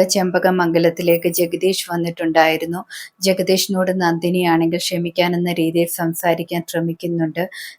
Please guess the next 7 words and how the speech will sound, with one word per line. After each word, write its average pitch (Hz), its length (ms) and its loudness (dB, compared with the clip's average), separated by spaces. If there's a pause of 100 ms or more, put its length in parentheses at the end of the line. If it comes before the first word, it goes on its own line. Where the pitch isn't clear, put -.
ജഗദീഷ് 196 480 2
അപ്പോൾ 170 240 4 (100)
പറയുന്നുണ്ട്, 170 520 4
"മോഷണം 175 500 2
ഞാൻ 170 180 2
ക്ഷമിക്കത്തില്ല" 170 760 0
എന്നൊക്കെ. 170 360 0